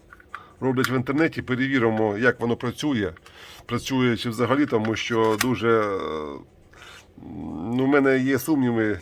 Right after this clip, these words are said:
тому що оце екран, це, мабуть, алюміній. Як воно буде працювати, якщо підключити, там ще й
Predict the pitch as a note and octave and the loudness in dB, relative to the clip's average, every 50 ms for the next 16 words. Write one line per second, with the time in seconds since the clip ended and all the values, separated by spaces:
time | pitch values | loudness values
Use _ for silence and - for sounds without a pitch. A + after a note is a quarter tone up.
0 | - - A#2+ A#2 A#2 B2+ A#2+ - - - B2 A#2 A2+ A2+ A2 G#2 - - - - | -6 -6 -4 -4 -2 -2 -4 -4 -4 0 2 2 4 4 2 0 -4 -10 -14 -18
1 | - - - G#2+ A2 - - - B2+ A#2+ A#2 G#2+ F#2+ E2 - _ _ _ - - | -16 -10 -8 -8 -8 -8 -2 2 4 4 4 4 2 -2 -12 _ _ _ -20 -20
2 | - _ - _ - - - - - - - - - - - - - - _ - | -20 _ -20 _ -20 -20 -20 -20 -20 -20 -20 -20 -20 -20 -20 -20 -20 -20 _ -20
3 | _ _ _ - - _ _ B2+ A#2+ - C#3 C#3+ C3+ A2+ F#2+ F2+ F2 F2 - - | _ _ _ -20 -20 _ _ -6 -2 0 2 4 4 4 4 2 -2 -8 -16 -20
4 | - - _ _ _ _ _ _ _ _ _ _ _ _ _ _ _ _ _ _ | -20 -20 _ _ _ _ _ _ _ _ _ _ _ _ _ _ _ _ _ _
5 | _ _ _ _ _ _ _ _ _ _ - _ _ _ _ _ _ _ _ - | _ _ _ _ _ _ _ _ _ _ -20 _ _ _ _ _ _ _ _ -10
6 | A2+ G#2 F#2 A2 A2 G#2+ G2+ - A2+ A2+ A#2 A#2 A2+ A2+ G#2 F#2 F2+ E2+ - - | -8 -4 -4 -2 -2 -2 -2 -2 -2 0 0 0 0 -2 -2 -2 -4 -6 -8 -12
7 | - - - - _ _ _ _ - - _ - - - _ - _ _ G#2 G#2 | -16 -20 -20 -20 _ _ _ _ -20 -20 _ -20 -20 -20 _ -20 _ _ -2 4
8 | C3 C3+ B2 A#2+ A#2+ A#2+ A#2 A2+ A#2 B2+ A2 A2 - A#2+ G2 - - B2+ B2 C3+ | 4 4 4 4 2 0 0 0 0 -4 -4 -2 -4 -4 -4 -2 -4 -2 0 2
9 | D3 D3 C#3 - A#2+ G#2+ G#2 G#2 G2+ F#2+ - - - - A#2+ A#2 A#2 A#2 A2+ G#2+ | 2 2 2 0 -2 -2 -2 -2 -2 -4 -4 -8 -8 -4 -2 0 2 2 2 2
10 | G#2 G2+ G2 F#2+ - - - - - - - - - - - - - - - - | 0 0 -2 -6 -8 -12 -16 -20 -20 -20 -20 -20 -20 -20 -20 -20 -20 -20 -20 -20
11 | - - - - - - - - - - _ - - - - _ - - A#2 G#2+ | -20 -20 -20 -20 -20 -20 -20 -20 -20 -20 _ -20 -20 -20 -20 _ -10 -10 -10 -8
12 | - - A#2 - - C3 C3 B2+ - A#2 A#2 A2 G#2+ F#2+ E2 - - - - - | -4 -4 -4 -2 0 -2 -2 -2 -2 0 0 0 0 -2 -4 -10 -18 -20 -20 -10
13 | - - G#2+ G2+ - - - B2 G#2+ - | -4 -2 -2 -2 -2 -4 -4 -4 -4 -4